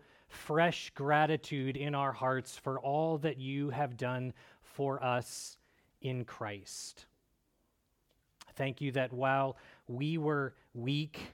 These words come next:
and ungodly, it was then that Christ died for us. Thank you that it is by his wounds that we are healed.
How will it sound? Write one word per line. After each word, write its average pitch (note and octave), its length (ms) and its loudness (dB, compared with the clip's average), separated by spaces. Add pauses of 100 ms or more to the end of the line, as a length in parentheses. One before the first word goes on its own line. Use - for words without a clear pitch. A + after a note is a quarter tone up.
(140)
and C3 380 -4
ungodly, C3+ 1400 -2 (520)
it C3 140 -10
was B2 260 -4
then C#3+ 460 0 (160)
that C3 260 -2
Christ - 720 -6 (420)
died B2 540 -2 (220)
for A#2+ 240 -2
us. - 580 -10 (960)
Thank C3+ 240 -6
you C3+ 80 -4
that B2+ 220 0
it B2+ 120 0
is A#2+ 200 -2
by C3+ 420 0 (140)
his D3 320 0
wounds B2 720 -2 (340)
that B2+ 260 0
we D3+ 480 -2
are B2 300 -2 (180)
healed. B2+ 460 -2